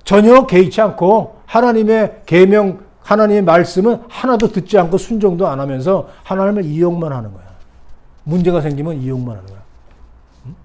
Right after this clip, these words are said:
무슨 문제가 생기면 하나님 찾잖아. 그 문제가 해결되면 "아, 이제 됐다."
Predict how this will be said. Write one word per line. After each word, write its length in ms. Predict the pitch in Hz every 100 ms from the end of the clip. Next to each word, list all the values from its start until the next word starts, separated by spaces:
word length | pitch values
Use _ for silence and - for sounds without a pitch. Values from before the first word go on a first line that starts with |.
| - - -
무슨 280 | 202 262 214
문제가 320 | 233 233 214
생기면 480 | 214 208 220 226 -
하나님 300 | - 254 240
찾잖아. 420 | - 196 143 143 - - - - - - - - -
그 140 | - 247
문제가 320 | 226 220 226
해결되면 460 | 233 220 202 202 131
"아, 440 | 160 185 202 190 214
이제 180 | 170 180
됐다." 380 | 147 - 131